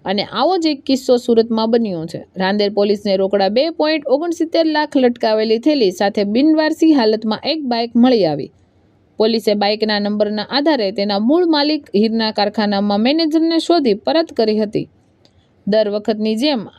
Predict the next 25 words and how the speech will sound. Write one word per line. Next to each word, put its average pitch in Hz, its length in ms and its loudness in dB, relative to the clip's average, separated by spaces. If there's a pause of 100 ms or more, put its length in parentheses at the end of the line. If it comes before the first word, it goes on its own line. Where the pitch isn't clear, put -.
(100)
આ 320 60 0
વખતે 320 420 0
પણ 311 320 -4
પોલીસે 233 360 0
રૂપિયા 214 380 -2
પરત 214 320 0
આપતો 208 320 0
વીડિયો 262 340 2
બનાવ્યો 185 460 -6
અને 196 200 2
મૂળ 302 360 2
માલિકીની 269 560 2
ખરાઈ 226 320 0
કર્યા 214 320 0
વગર 190 320 -4
રોકડ 320 320 0
રમત 330 280 -2
પરત 339 280 0
કરી 233 260 0
દીધી 202 300 -4
હતી. 226 260 -4 (500)
આ 220 180 -2
ઘટનાના 214 460 -4
થોડા 214 300 0
દિવસ 208 300 0